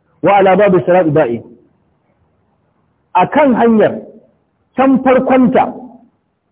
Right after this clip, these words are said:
akwai wani mai kira, yana kira. Ya kulu yana cewa, "Ya ayyuhan nas, ya ku mutane, udkhulu sirata jami'an." Ku shiga hanyar nan gaba ɗayan ku.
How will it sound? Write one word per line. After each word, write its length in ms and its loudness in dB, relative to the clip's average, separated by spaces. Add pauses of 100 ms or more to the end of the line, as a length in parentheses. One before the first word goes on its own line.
(220)
akwai 280 0
wani 160 2
mai 180 2
kira, 400 -2 (600)
yana 220 0
kira. 280 0 (440)
Ya 80 2
kulu 220 0
yana 240 0
cewa, 180 2
"Ya 160 2
ayyuhan 360 -2
nas, 200 -2 (520)
ya 200 2
ku 140 -4
mutane, 320 0
udkhulu 500 0
sirata 380 2
jami'an." 420 0 (320)
Ku 140 -4
shiga 240 -2
hanyar 260 2
nan 160 0
gaba 280 0
ɗayan 260 2
ku. 280 -10